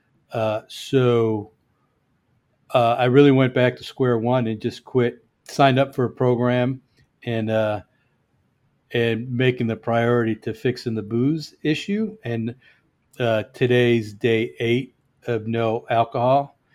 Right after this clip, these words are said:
And, uh, I've really been, um, not worrying about anything else because until I fix that,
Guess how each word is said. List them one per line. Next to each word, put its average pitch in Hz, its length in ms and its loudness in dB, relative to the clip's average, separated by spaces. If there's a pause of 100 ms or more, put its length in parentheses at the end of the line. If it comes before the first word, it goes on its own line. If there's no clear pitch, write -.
(360)
And, 113 240 -4
uh, 110 160 -2
I've 113 280 -2
really 117 220 0
been, 110 460 -2 (760)
um, 113 300 0
not 139 260 2
worrying 135 440 4
about 120 420 2
anything 123 380 -2
else 139 260 0
because 117 340 -6
until 110 300 -6
I 107 120 -2
fix - 400 -10
that, 110 420 -2